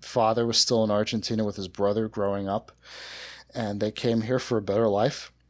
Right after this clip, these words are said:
moved to Long Island, where they had family from Italy that had moved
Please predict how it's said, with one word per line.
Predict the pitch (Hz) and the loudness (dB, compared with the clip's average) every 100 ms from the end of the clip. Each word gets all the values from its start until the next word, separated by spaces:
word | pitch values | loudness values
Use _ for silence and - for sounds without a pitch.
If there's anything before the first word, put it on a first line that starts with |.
| _ _ _ _ _ _ - - | _ _ _ _ _ _ -12 -2
moved | 127 127 | 0 2
to | - | 2
Long | 123 117 | 4 4
Island, | 104 101 113 156 147 | 2 0 2 0 0
where | 120 110 | 0 2
they | 107 | 2
had | 110 101 | 2 0
family | - 135 123 120 113 | 0 2 4 2 0
from | - 101 | 0 0
Italy | 131 101 104 - - | 2 2 0 -4 -4
that | 95 | -2
had | 107 | -2
moved | 92 95 87 - - | -2 -4 -6 -10 -14